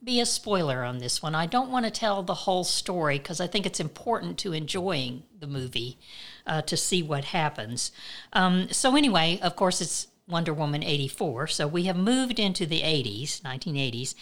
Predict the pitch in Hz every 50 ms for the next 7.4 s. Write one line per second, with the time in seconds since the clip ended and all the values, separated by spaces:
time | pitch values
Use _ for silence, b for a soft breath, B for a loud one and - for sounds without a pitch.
0 | B B B B B B - 185 185 190 196 185 185 180 196 208 202 214 208 214
1 | 214 196 180 170 160 160 160 165 185 202 202 B B B B B B B B -
2 | 175 160 156 - - 175 170 170 160 - 156 156 160 156 151 135 131 139 143 208
3 | 196 156 135 127 123 123 139 147 139 - - - 131 143 170 - - - 160 147
4 | - - - 196 196 196 196 202 196 175 190 196 190 - - 196 156 147 160 160
5 | 156 - 165 - - - 170 165 - - 208 190 196 - 185 165 165 - 202 190
6 | - - 165 147 143 143 143 156 160 - - 151 151 - 160 - - 175 165 -
7 | - 196 165 151 139 139 139 147